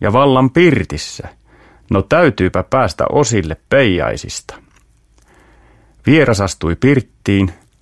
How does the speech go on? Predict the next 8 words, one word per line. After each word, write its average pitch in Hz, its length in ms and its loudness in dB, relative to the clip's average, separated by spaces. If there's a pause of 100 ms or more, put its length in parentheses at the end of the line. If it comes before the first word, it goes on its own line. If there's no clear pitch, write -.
Akka 135 440 -2
pieksi 123 420 0
siellä 113 340 0
kartulla 104 540 0
paidan 104 460 0
huppuun 92 460 -2
sekoittunutta 95 800 -2
ukkoaan. 67 640 -4